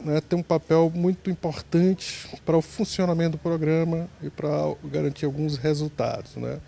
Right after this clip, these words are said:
Porque você distribui espaços na cidade para as pessoas que necessitam, né, de moradia, é, hoje é uma, é uma função social importante num programa como esse,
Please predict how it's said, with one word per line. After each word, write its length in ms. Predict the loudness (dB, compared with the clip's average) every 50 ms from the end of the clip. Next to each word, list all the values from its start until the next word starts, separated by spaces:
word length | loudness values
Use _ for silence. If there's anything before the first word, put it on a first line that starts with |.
| -16 -18 -16 -16 -16 -16 -18 -20 -20 -20 -16 -12
Porque 260 | -12 -12 -4 -2 0
você 280 | 0 0 0 0 0 0
distribui 480 | 0 -2 -4 -4 -4 -4 -2 0 2 2
espaços 520 | 2 0 2 4 4 4 4 4 2 2
na 120 | 2 0
cidade 580 | 0 0 -2 0 2 4 4 4 2 0 -4 -8
para 140 | -6 -6 -6
as 100 | -6 -4
pessoas 420 | -6 -6 -6 -4 -4 -4 -4 -4
que 80 | -6 -4
necessitam, 840 | -4 -4 -4 -2 -2 -2 -2 -2 -2 0 -2 -2 -4 -4 -6 -6 -6 -8 -12 -18 -20 -20 -20 -20 -20 -20 -16 -12
né, 380 | -8 -6 -4 -4 -4 -4 -4 -6
de 60 | -4
moradia, 680 | -2 0 2 2 2 2 0 0 2 4 4 4 2 0 -4 -12 -18 -18 -20 -20 -20 -20 -20 -14 -8
é, 60 | -4
hoje 320 | 0 0 0 0 2 2
é 20 | 2
uma, 160 | 2 2 0 -4 -10 -10
é 120 | -8 -6
uma 140 | -6 -6 -6
função 340 | -6 -6 -4 -2 -2 -2 0
social 360 | 0 0 -2 0 2 2 2
importante 600 | 2 0 -2 -4 -4 -4 -2 -2 -2 -2 -2 -4
num 80 | -6 -6
programa 400 | -4 -2 0 0 2 0 0 0
como 280 | 0 -2 0 2 4
esse, 360 | 4 4 4 2 0 -4 -6